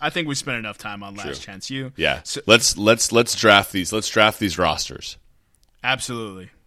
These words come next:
Speaker 1: All right. So, um, we didn't decide how we're gonna go first, did we?
Speaker 2: <laughs> No, we got,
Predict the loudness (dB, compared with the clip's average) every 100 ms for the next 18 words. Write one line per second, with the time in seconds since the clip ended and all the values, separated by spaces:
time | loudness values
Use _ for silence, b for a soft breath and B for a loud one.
0 | _ _ _ 0 2 2 0 2 2 2
1 | -4 -12 b b b b -2 0 2 -2
2 | -6 -14 _ _ -10 -8 -8 -10 -12 -12
3 | -14 -14 -14 -14 -16 -18 -18 -18 -20 -20
4 | -14 -14 -12 -16 -16 -20 -20 -20 _ _
5 | _ _ _ _ -16 -12 -12 -12 -16 -16
6 | -8 -4 -2 -2 -2 -2